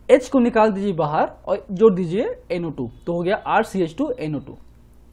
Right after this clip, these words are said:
इसमें देखिए सल्फोनेशन में सेम, इसमें भी जो एच को बाहर निकाल दीजिए और जोड़ दीजिए एच, अ, एस ओ थ्री एच, तो ये हो गया इस तरीके से। ये हो गया आपका, अ, एल्काइल क्लोराइड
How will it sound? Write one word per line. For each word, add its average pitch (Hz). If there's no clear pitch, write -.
इसमें 247
देखिए 240
सल्फोनेशन 214
में 247
सेम, 269
इसमें 254
भी 277
जो 262
एच 254
को 247
बाहर 208
निकाल 196
दीजिए 156
और 202
जोड़ 180
दीजिए 175
एच, 262
अ, 190
एस 185
ओ 196
थ्री 254
एच, -
तो 180
ये 185
हो 180
गया 180
इस -
तरीके 127
से। 120
ये 185
हो 214
गया 208
आपका, 160
अ, 127
एल्काइल 185
क्लोराइड 214